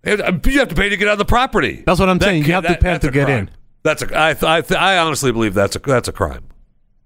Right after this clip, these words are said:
Speaker 1: I mean, we're, they are, they are digging every penny out of every human being.
Speaker 2: And it's a minimum
Speaker 1: You
Speaker 2: of
Speaker 1: can't,
Speaker 2: two dollars.
Speaker 1: you can't
Speaker 2: Minimum.
Speaker 1: even get on the airport property without paying. That's got, there's got, that's gotta be criminal.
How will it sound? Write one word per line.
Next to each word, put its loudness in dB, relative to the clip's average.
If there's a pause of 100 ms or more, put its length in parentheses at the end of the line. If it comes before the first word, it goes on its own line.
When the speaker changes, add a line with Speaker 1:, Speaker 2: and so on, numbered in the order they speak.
(800)
Speaker 1:
I 0
mean, 0
we're, 2
they 2
are, 2
they 0
are 2
digging -2
every -2
penny -2
out 0
of -6
every -2
human -6
being. -2 (300)
Speaker 2:
And 0
it's 0
a 0
minimum 2
Speaker 1:
You 2
Speaker 2:
of -4
Speaker 1:
can't, -8
Speaker 2:
two 2
dollars. 0
Speaker 1:
you -2
can't 4
Speaker 2:
Minimum. 0
Speaker 1:
even -8
get -6 (920)
on 0
the 0
airport 0
property 0
without -4
paying. -6 (680)
That's 0
got, -2
there's 0
got, 0
that's -2
gotta 0
be -4
criminal. -8